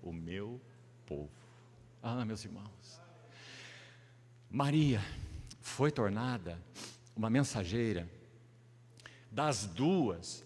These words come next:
maiores revelações de toda a Bíblia: filiação uma linha de ouro que vai de Gênesis a Apocalipse.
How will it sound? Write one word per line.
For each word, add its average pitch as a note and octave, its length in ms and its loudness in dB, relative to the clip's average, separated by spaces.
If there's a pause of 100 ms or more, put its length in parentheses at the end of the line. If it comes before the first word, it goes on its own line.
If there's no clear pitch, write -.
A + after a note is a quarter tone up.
maiores F3 1400 8 (340)
revelações D3 1080 6 (100)
de B2+ 160 2
toda G3 360 6
a - 20 4
Bíblia: F2+ 340 -2 (720)
filiação D3 960 2 (440)
uma D3+ 100 4
linha G#3 240 4
de E3+ 120 2
ouro B2+ 360 6 (180)
que C3+ 120 0
vai D3 160 2
de A#2 160 2
Gênesis G#3 680 4
a C#3+ 100 2
Apocalipse. B2+ 680 0